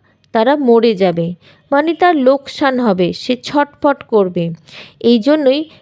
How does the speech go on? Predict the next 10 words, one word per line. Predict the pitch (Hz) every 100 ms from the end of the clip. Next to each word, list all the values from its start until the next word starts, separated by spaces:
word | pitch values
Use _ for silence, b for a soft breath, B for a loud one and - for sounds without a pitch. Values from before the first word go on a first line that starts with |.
| _ 220
ভালো | 196 247 269 349
আত্মারা, | 339 311 - 226 220 311 - b b
তারা | 262 277 277 -
ওপরের | 247 277 311 320
সূক্ষ্ম | 320 - 254 - 302
জগতের | 302 294 311 311
সবার | - - 247 240 294
কাছে | 311 320 320 269 277 B B B 202
নাটকের | 202 214 220 262 254 302
প্লেলিস্ট | 302 254 247 269 262 285 285 -